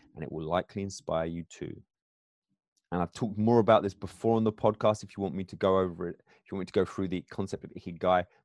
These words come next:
please reach out to me. It's one of the exercises in the book. It's really useful to do, to do annually, if not more than that.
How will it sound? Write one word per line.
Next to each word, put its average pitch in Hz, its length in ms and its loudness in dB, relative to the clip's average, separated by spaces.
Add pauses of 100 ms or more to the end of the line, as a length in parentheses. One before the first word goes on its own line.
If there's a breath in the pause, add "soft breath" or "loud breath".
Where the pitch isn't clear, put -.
please 98 180 -4
reach 92 160 -8
out 95 140 0
to - 60 -10
me. 95 40 -6
It's 85 100 -12
one 113 100 0
of 110 40 2
the 107 140 0
exercises 101 540 0
in 95 60 -6
the 92 80 -4
book. 95 380 -2
It's - 220 -8 (220)
really 107 520 0
useful 101 440 -4
to 98 140 -6
do, 92 220 0 (420)
to 104 80 -8
do 98 200 2 (120)
annually, 123 500 4
if 110 180 0
not 104 180 -2
more 117 300 6
than 117 180 2
that. 120 200 2